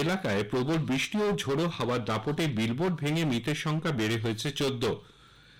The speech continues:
চেতনগর একশো ফুটের এই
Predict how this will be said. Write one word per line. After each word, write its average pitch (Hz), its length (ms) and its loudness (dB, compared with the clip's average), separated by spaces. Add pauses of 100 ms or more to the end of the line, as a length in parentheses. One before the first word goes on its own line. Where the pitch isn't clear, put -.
(480)
চেতনগর 220 580 0 (200)
একশো 175 280 -2 (160)
ফুটের 123 360 -2
এই 113 60 2